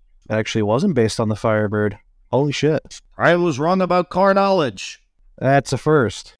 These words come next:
Speaker 1: Let's see. It's saying here the Knight Industries four thousand, or K I F T, was copy of the nineteen eighty-eight Pontiac Banshee four concept car, which was based on the nineteen ninety-one Mitsubishi G T O or Dodge Stealth. Oh, wow.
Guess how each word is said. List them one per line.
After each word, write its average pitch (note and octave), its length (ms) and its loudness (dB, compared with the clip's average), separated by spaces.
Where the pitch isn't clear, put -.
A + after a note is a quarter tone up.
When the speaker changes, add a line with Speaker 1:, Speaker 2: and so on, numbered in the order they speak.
Speaker 1:
Let's A2 200 -10
see. A2 160 0
It's G#2 160 -4
saying C#3 320 0
here A#2+ 640 0
the A2 80 -4
Knight B2+ 260 0
Industries B2+ 540 -2
four E3 280 2
thousand, A2+ 480 0
or A2+ 260 -2
K C3+ 320 -2
I B2 140 0
F A#2+ 240 -4
T, G#2+ 460 -2
was A2 840 0
copy D3+ 480 2
of C3 160 2
the A#2 120 0
nineteen C3 380 -2
eighty-eight B2+ 320 0
Pontiac B2+ 480 0
Banshee A#2 440 -2
four A2+ 380 -4
concept A#2 540 -2
car, G#2 320 0
which G2+ 160 -8
was G#2 160 -2
based A2 400 -2
on A2+ 140 0
the A2 100 -2
nineteen B2+ 360 -2
ninety-one A#2+ 460 0
Mitsubishi A#2 580 -2
G A2 180 -2
T A2+ 240 0
O G#2+ 100 2
or A2 120 0
Dodge G#2 340 -2
Stealth. G2+ 480 -4
Oh, G#3 120 2
wow. G3 380 0